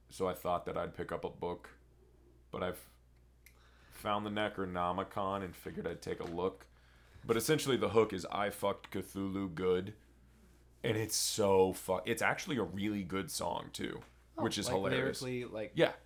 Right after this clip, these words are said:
Speaker 1: Like, it's a great, it's a bop, honestly. It kinda just makes you, like, sit there and do this. And, you're like, and it'll get stuck in your head. Like, I just randomly sing it sometimes.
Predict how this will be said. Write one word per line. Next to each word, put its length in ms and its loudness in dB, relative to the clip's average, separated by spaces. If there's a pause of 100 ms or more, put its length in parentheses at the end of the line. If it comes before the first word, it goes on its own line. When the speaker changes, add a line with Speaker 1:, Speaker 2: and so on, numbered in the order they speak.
(320)
Speaker 1:
Like, 160 4
it's 100 0
a 40 -2
great, 400 2
it's 160 2
a 40 6
bop, 460 0 (180)
honestly. 460 0
It 80 -6
kinda 200 4
just 140 -2
makes 180 -2
you, 60 -4
like, 140 2
sit 160 -6
there 100 0
and 80 -4
do 80 -8
this. 240 -6
And, 120 -14
you're 80 -12
like, 60 -18 (520)
and 80 0
it'll 100 4
get 140 0
stuck 240 2
in 60 -2
your 120 0
head. 320 2
Like, 160 -4
I 120 -2
just 140 -2
randomly 400 -2
sing 220 -4
it 80 -6
sometimes. 400 -6